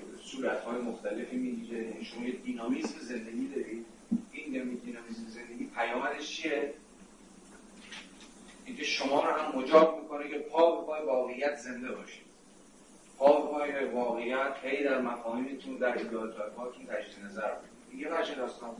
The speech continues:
بچه هستی شناختی ماجراست. چرا اساساً باید هی مدام مفاهیممون به روز بکنیم؟ یه بچه خیلی پراگماتیک ماجرا هم داره. یه بار باز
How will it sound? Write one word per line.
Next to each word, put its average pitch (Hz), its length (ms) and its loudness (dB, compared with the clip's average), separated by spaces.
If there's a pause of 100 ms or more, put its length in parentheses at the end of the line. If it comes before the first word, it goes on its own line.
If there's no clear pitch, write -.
(260)
بچه - 220 -4
هستی 113 320 -4
شناختی 117 560 -4
ماجراست. 117 640 -2
چرا 127 260 2
اساساً 117 320 0
باید 110 380 -2
هی 117 60 -4
مدام 110 260 -2 (260)
مفاهیممون 113 600 -2
به 113 120 -2
روز 110 160 -6
بکنیم؟ - 480 -14 (280)
یه 180 140 10
بچه 185 340 10
خیلی 170 360 0
پراگماتیک 135 580 0
ماجرا 127 360 -2
هم 120 200 0
داره. - 240 -2 (640)
یه 120 60 -4
بار 113 240 4
باز 117 180 2